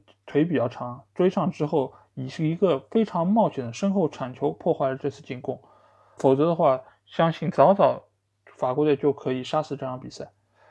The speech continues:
但这场比赛，我觉得德国队之所以这么快就落入下风，一个最主要的问题就是这个三后卫。这个三后卫体系，他的右后卫其实派的是金特尔。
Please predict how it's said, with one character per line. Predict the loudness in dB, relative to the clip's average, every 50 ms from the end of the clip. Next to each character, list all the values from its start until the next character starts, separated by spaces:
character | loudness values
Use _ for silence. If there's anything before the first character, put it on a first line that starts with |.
| _ _ _ -2
但 | 0 0 2
这 | 2 4
场 | 4 4 4
比 | 2 0
赛， | 2 4 4
我 | 4 4 4
觉 | 2 0 -2
得 | 0 0 0 2
德 | 4 2 2
国 | 2 2 0
队 | 0
之 | -2 0 -2 -2
所 | 0 0 0 0
以 | 0 -2 -8 -10
这 | -8 -2 0 2
么 | 2 2 2
快 | 2 2 2 2 2
就 | 2 0 0
落 | 2 2 2 2
入 | 2 0 -2
下 | -2 -2 -2 -2
风， | -2 -4 -10 -10 _ _ _ _ _ _ -10
一 | -6 -2
个 | -2 -2
最 | 0 2 2 2 0
主 | -2 -8 -16 -12 -10 -10 -8 -2 0
要 | 2 2 2
的 | 2 0
问 | 0 0 -2
题 | -4 -8 -8
就 | -4 -4 -4 -4
是 | -4
这 | -4 -4 -4
个 | -4
三 | -4 -4 -6 -6 -2
后 | -2 -2
卫。 | -2 -4 -6 -12 _ _ _ _ _ -4
这 | -4
个 | -2
三 | 2 2 2 4
后 | 4
卫 | 4 2 2 0
体 | -2 -6 -8 -8
系， | -6 -8
他 | -6 -6 -4
的 | -4
右 | -2 -2 -2 -2
后 | -2 0 0
卫 | 0 0
其 | 0 -4 -12
实 | -8 -6 -8 -8
派 | -6 -4 -2 -2 -2
的 | -4 -6 -8 -8 -8
是 | -10 -12 -12 -10 -8 -8 -8 -8
金 | -6 -6 -6 -4
特 | -2 -2 -2
尔。 | -2 -2 -4